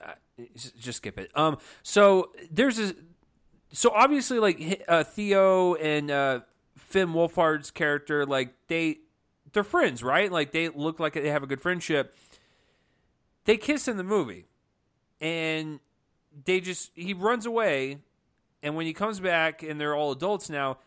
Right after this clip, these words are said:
they never bring it up. And I'm like, "Why, why introduce it?" Is it, it goes back to the whole drug addiction thing. Why introduce it if you're just gonna bring it up and then forget about it for an hour? It makes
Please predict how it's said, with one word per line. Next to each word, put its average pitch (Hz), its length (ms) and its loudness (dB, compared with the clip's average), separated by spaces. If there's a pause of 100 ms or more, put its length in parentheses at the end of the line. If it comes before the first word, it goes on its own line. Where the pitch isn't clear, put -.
(120)
they 180 120 -2
never 175 240 -2
bring 143 240 -4
it 135 100 -6
up. 95 260 -8 (420)
And 190 100 -4
I'm 196 80 -2
like, 202 180 -2
"Why, 254 340 -4 (140)
why 247 220 0
introduce 285 560 -2
it?" 110 220 -8 (280)
Is 196 100 -14
it, 277 100 -6
it 247 60 0
goes 320 180 0
back 330 140 0
to 311 60 -4
the 277 80 0
whole 320 120 2
drug 339 300 2
addiction 294 360 -4
thing. 131 340 -6 (280)
Why 320 340 4
introduce 226 640 -6
it 208 120 0
if 185 140 -6
you're 196 80 -8
just 202 260 -8
gonna 196 160 -6
bring 185 340 -6
it 196 100 -2
up 165 340 -2 (300)
and 170 120 -8
then 175 120 -4
forget 185 340 -4
about 180 260 0
it 143 60 -12
for 160 120 -4
an 147 140 -6
hour? 123 440 -2 (340)
It 202 220 0
makes 185 420 -6